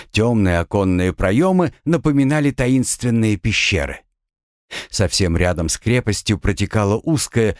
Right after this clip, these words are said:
но весьма бурная речка. По одному из её берегов извивалась дорога, ведущая к искорёженным и покосившимся воротам. Перед воротами гуляли небрежно размахивавшие мечами скелеты.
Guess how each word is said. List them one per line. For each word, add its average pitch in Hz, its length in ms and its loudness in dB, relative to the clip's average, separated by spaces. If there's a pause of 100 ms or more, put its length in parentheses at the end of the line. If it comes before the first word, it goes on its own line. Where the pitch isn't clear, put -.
но 147 140 2
весьма 151 360 -2
бурная 131 500 0
речка. - 500 -6 (500)
По 82 100 0
одному 82 440 0
из 87 260 -4
её 87 340 0
берегов 98 560 -2 (120)
извивалась 147 680 0
дорога, 123 440 0
ведущая 139 680 0 (120)
к - 80 0
искорёженным 131 760 0 (100)
и 165 120 0
покосившимся 135 840 -2
воротам. 90 520 -4 (520)
Перед 78 280 -2
воротами 90 500 0
гуляли 87 640 0
небрежно 110 580 0
размахивавшие 104 960 -2
мечами 95 440 0
скелеты. 107 640 -4